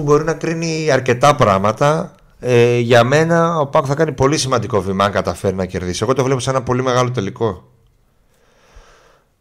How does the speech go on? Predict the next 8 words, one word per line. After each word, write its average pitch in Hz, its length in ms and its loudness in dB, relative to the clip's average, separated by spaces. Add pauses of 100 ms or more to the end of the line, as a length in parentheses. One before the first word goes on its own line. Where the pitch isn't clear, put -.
(380)
Θα 117 120 -8
κάνει 139 220 0
ένα 127 200 0
βήμα 131 280 -2
και 127 160 0
ψυχολογικό 98 800 -4
και 123 200 -2
βαθμολογικό 113 1300 -6